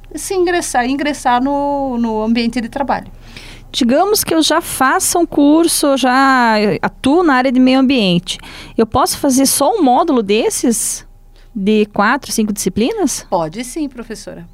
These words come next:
Speaker 1: Pode sim. E você vai receber, né, você terminando esses módulos, é, fora que as nossas aulas, pra quem se inscrever, e eu chamo muito vocês pra,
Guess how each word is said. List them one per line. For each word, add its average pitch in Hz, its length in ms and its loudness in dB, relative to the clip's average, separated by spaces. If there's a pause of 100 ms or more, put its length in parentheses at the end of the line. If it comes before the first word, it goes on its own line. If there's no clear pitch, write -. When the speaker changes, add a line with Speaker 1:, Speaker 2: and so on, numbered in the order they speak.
Speaker 1:
Pode 196 340 -6
sim. 233 300 -12 (260)
E 285 280 -2
você 370 340 -4
vai 277 120 2
receber, 269 380 -2
né, 311 140 2
você 277 200 -6
terminando 247 800 0
esses 220 320 -4
módulos, 202 640 -2 (300)
é, 294 220 0
fora 359 320 0
que - 120 -6
as 233 140 -2
nossas 196 400 -4
aulas, 190 640 -2 (280)
pra 202 160 -2
quem 190 440 -4
se 202 160 -8
inscrever, 190 600 -8
e 226 60 -8
eu 240 100 -4
chamo 240 300 -2
muito 294 400 0
vocês 202 400 -8
pra, 170 300 -6